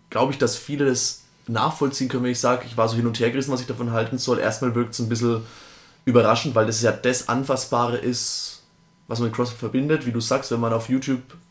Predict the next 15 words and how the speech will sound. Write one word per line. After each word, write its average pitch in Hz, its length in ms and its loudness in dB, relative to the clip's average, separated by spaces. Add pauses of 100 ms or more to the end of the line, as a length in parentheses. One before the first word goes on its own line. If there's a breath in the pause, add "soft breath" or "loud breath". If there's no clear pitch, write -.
(320)
nach 113 100 -6
CrossFit 131 320 -2
sucht, 127 240 0
findet 123 240 -2
man 117 80 0
was 107 160 -2
zu - 100 -6
den 110 140 -4
Games, 123 400 0
zu 120 100 -2
Rich 117 160 0
Froning, 123 440 0
zu 120 80 -8
Matt 117 140 -2
Fraser, 117 540 -2